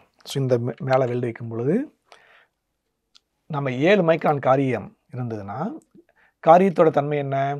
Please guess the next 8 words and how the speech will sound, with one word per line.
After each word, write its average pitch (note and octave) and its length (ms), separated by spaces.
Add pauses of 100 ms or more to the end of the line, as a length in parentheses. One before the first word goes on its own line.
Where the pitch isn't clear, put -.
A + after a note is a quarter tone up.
(720)
காரியம் B2+ 400
வந்துட்டு A#2+ 300 (3250)
ஜிங்க் C#3 420
வந்து G#2+ 200 (540)
மிக C#3+ 280
குறைந்த F3 320
வெப்பநிலையிலேயே C3+ 720 (2000)
அது C#3 120